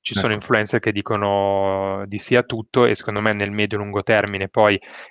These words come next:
Speaker 1: rischiano di perdere credibilità, e influencer e creator che invece sono giustamente selettivi e dicono: "Io credo in quello che mi chiedi di promuovere, lo faccio o non lo faccio".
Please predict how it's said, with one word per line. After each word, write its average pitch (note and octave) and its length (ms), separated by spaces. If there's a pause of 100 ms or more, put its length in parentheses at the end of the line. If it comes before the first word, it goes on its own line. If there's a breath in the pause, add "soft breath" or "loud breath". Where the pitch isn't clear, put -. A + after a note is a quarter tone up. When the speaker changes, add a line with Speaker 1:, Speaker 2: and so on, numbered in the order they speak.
Speaker 1:
rischiano G#2+ 400
di G#2 100
perdere G#2 300
credibilità, G#2 840
e A#2 120
influencer G#2 520
e G2+ 60
creator A2 460
che - 120
invece G#2 300
sono G2+ 240
giustamente G#2+ 640
selettivi G#2+ 720 (580 soft breath)
e - 80
dicono: G#2+ 340
"Io A2 220
credo A2 520
in G#2 140
quello G2+ 400
che - 200
mi G2+ 140
chiedi G#2 280
di G2 120
promuovere, G#2 580
lo G#2 120
faccio - 400
o - 40
non F2+ 80
lo F2+ 80
faccio". - 440